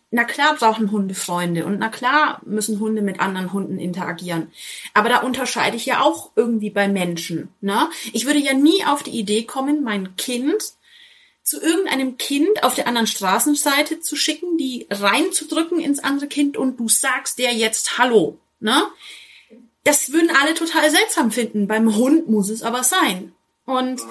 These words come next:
dann vielleicht noch an der Leine, wo die Begegnung eh noch frontal ist und irgendwo spannig. Und ich weiß tatsächlich nicht, wann das gekippt ist, wann das so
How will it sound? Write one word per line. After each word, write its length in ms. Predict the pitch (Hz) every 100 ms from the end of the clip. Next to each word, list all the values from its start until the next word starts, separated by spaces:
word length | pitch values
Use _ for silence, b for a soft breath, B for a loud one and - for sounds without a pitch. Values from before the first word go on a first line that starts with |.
| B B _
dann 220 | 254 285
vielleicht 320 | 302 277 240 240
noch 100 | 226
an 120 | 208
der 100 | 208
Leine, 360 | 208 233 311
wo 80 | 285
die 100 | 220
Begegnung 460 | 208 214 220 214 202
eh 120 | 214
noch 180 | 247 285
frontal 600 | - 254 254 - - -
ist 180 | 175 -
und 180 | 220 214
irgendwo 340 | 214 208 196
spannig. 640 | 185 - 208 220 302 330 B B B B B B
Und 300 | 262 262 262 -
ich 200 | 240 233
weiß 300 | 302 392 -
tatsächlich 540 | - - 294 269 233
nicht, 400 | 240 294 - 202
wann 200 | 226 277
das 220 | 262 240
gekippt 520 | 240 220 - 220 _
ist, 400 | - 320 330 - -
wann 360 | 190 226 262
das 260 | 262 247 -
so 460 | 247 233 226 220